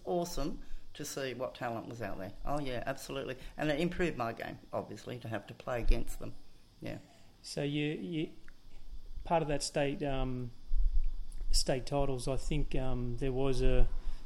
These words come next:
Speaker 2: sort of test series in the eighties for the Australian team. So did you just miss out in that nineteen eighty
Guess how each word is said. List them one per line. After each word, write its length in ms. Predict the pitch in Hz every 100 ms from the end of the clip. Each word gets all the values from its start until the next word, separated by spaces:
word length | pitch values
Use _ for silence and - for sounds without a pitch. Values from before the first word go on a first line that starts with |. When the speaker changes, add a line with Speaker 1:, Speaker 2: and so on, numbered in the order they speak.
| -
Speaker 2:
sort 220 | - 127
of 180 | 120 -
test 320 | - 131 -
series 300 | 139 131 127
in 80 | 131
the 120 | 135
eighties 440 | 135 135 123 - - - - - -
for 80 |
the 100 | 123
Australian 460 | - - 151 147 143
team. 220 | 131 135
So 120 | 127 147
did 200 | 143 147
you 100 | 139
just 240 | 165 175
miss 200 | 151 127
out 160 | 139 135
in 60 | 143
that 140 | 143
nineteen 380 | 139 139 135 135
eighty 380 | 135 139 139